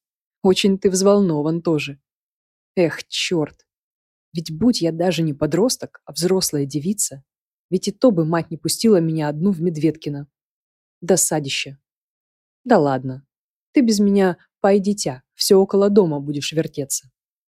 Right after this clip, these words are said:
В Калинкин лес и то побоишься один сходить. Я приеду, тогда набродимся». Владя хотел было рассердиться, но он был покорен и нежен, и в сущности сам любил гулять с сестрой. Она не всегда вела себя таким диким сорванцом.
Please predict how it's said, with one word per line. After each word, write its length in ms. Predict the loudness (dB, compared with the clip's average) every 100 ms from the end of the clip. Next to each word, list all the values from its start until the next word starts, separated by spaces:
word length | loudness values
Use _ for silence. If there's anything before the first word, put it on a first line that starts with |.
| _
В 20 |
Калинкин 500 | -2 2 4 2 2
лес 220 | 4 4 2
и 40 |
то 140 | -2
побоишься 540 | -2 2 4 2 0 -2
один 220 | 0 -2
сходить. 480 | -2 -4 -6 -8 -12 _ _ _ _ _ _
Я 140 | 0 0
приеду, 440 | 2 2 4 2
тогда 300 | -2 0 0
набродимся». 680 | 0 2 0 0 -4 -6 -10 _ _ _ _ _ _ _ _ _
Владя 360 | 0 2 2 -2
хотел 340 | -2 0 0
было 220 | 0 -2
рассердиться, 760 | -2 -4 -6 -6 -6 -6 -8 -14 _ _ _ _ _ _
но 100 | 2
он 120 | 4
был 120 | 4 2
покорен 420 | 0 4 4 4
и 60 |
нежен, 500 | 0 0 0 -2 -6 -10 _ -6
и 60 |
в 60 | -2
сущности 480 | 0 0 -4 -6 -4
сам 300 | 0 2 2
любил 280 | 2 0 -2
гулять 280 | -2 -2
с 60 | -4
сестрой. 420 | -6 -6 -8 -10 _ _ _ _ _ _ _ _ _ 0
Она 220 | 4 6
не 120 | 6
всегда 380 | 2 -2 0 2
вела 240 | 2 0
себя 260 | -2 -4 -4
таким 340 | -4 -4 -4
диким 300 | -4 -6 -6
сорванцом. 640 | -6 -6 -4 -2 -4 -6